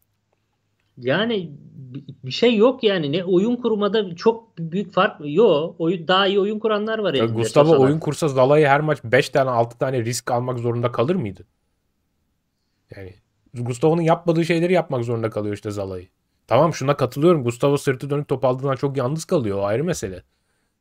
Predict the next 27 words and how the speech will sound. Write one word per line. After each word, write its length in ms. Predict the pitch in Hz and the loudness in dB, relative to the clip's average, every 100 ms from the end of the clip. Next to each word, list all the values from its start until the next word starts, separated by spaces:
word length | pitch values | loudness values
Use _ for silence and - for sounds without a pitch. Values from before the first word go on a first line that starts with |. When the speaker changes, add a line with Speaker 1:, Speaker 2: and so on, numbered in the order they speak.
| _ | _
Speaker 2:
E 140 | 123 127 | -6 0
de 180 | 202 202 _ _ _ - - | 0 -2 _ _ _ -18 -14
yani 240 | 104 101 _ _ _ _ _ _ _ _ _ | -14 -16 _ _ _ _ _ _ _ _ _
böyle 340 | 123 143 175 151 | 2 6 6 4
bir 80 | |
gerçek 400 | 135 147 - 165 | 2 2 2 -2
varsa 240 | 175 160 190 | 0 0 0
orada 180 | 170 170 | 0 0
yalnız 300 | 165 180 - | 0 -2 -2
kalacak 380 | 147 123 120 | -2 0 -4
oyuncu 160 | 127 185 | -6 -8
Sosa 300 | 190 262 269 | -6 -6 -2
olsun 240 | 233 - 127 | -2 -2 -6
o 80 | |
zaman 220 | 107 104 104 | -6 -6 -8
mesela. 240 | 101 107 | -10 -10
Sosa 300 | - 151 135 | -6 -6 -6
sırtı 320 | - 139 147 | -8 -8 -6
dönük 240 | 139 139 - | -6 -6 -4
baskı 280 | 139 - | -4 -2
altındayken 520 | 143 117 110 101 147 156 | -2 -2 -6 -8 -8 -8
Gustavo'dan 420 | - 131 107 143 | -6 -4 -4 -4
çok 240 | 160 - | -6 -6
daha 120 | 120 | -4
mahir 420 | 135 127 131 185 185 | -4 -2 -2 -2 -2
bir 60 | |
oyuncu. 380 | 156 95 87 90 | -4 -4 -10 -18